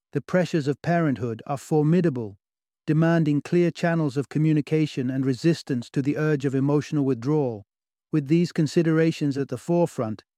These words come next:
it's time to plan your next date centered on the subject of family and children. Opt for a setting woven into the fabric of young family life, perhaps the jovial chaos of a children's playground,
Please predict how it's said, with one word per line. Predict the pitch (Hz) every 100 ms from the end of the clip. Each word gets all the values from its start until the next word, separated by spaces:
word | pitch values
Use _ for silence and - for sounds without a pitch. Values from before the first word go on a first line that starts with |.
| _ -
it's | 143 -
time | - 143 151
to | 151
plan | 139 139 139 143
your | 135 131
next | 135 143 - 139
date | 143 143 -
centered | - 151 156 147
on | 139 135
the | 123
subject | - 139 123 131
of | 131
family | - 143 139 139 131
and | 127 123
children. | - 131 117 104 98 _ _ _ _ _ _ _ -
Opt | 165 170 -
for | - 147
a |
setting | 135 165 147 151 139
woven | 131 156 160 147 156
into | 156 170
the | 160
fabric | - 151 156 147 151
of | 143 131
young | 143 143 151
family | 147 139 139 139
life, | 135 135 110 - _ _ _ _ _
perhaps | 156 143 160 -
the | - 135
jovial | 131 156 160 170 165
chaos | - 151 160 127 120
of | 127
a | 127
children's | 117 160 160 151 156
playground, | - 160 165 147 139 113 104